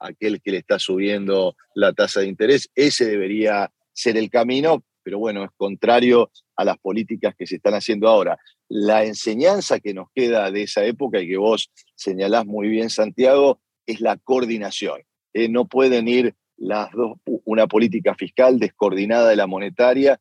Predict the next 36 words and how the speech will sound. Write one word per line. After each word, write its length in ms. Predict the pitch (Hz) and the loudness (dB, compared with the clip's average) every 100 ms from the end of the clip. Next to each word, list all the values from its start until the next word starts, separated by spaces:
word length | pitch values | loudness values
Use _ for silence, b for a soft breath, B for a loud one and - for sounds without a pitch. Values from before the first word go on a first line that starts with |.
| _ b | _ b
Si 220 | - 107 | -14 -6
la 140 | 104 101 | -4 -4
monetaria 600 | 98 104 - 127 131 117 | -6 -6 2 4 4 0
es 120 | 104 | -2
expansiva, 800 | - - 95 98 - 131 131 117 | -6 -6 -8 -6 -2 4 4 4
la 120 | 98 | 2
fiscal 460 | - - 117 110 107 | -4 -4 0 0 0
tiene 220 | 98 92 | -8 -6
que 120 | 95 | -6
ser 260 | - 104 - _ - | 0 0 0 _ -6
más 200 | 101 98 | -4 -2
cautelosa, 720 | 104 92 98 98 131 - 170 | -2 -2 -2 2 2 2 -2
tiene 260 | - 95 92 | -4 -10 -8
que 140 | 95 | -8
guardar 600 | 90 95 98 113 117 117 _ _ | -2 0 2 2 4 2 _ _
para 200 | - 90 | -6 -4
poder 300 | 87 95 95 95 | -2 -2 0 0
gastar 420 | 95 - 113 107 | -2 0 0 0
cuando 480 | 98 90 90 92 87 b - | -4 -8 -6 -6 -6 b -12
sea 280 | - 107 | -2 0
necesario. 720 | 104 92 101 143 147 143 135 _ _ - | 0 -2 -2 2 4 4 2 _ _ -16
Como 200 | 95 90 | -12 -8
se 100 | 92 | 0
sabe, 220 | 120 110 | 2 2
una 160 | 104 | -2
política 480 | 95 101 101 107 92 | -2 -4 -6 -4 -6
fiscal 400 | - 85 - 104 | -6 -4 0 0
expansiva 840 | 98 - 95 92 - 127 131 113 | 0 -4 -6 -4 -2 2 4 4
es 380 | 110 120 127 - _ _ _ | 4 2 0 -2 _ _ _
aquella 500 | 92 90 107 101 104 | -8 -8 -6 -2 -2
que 140 | 90 90 | -2 -4
le 100 | 90 | 0
da 240 | 101 107 | 2 2
subsidios 760 | 90 - 92 - 120 117 110 98 | 0 -8 -10 -6 -2 0 0 0
al 100 | 95 | -2
consumidor 680 | 98 98 - 101 143 214 | -2 -4 -6 0 4 4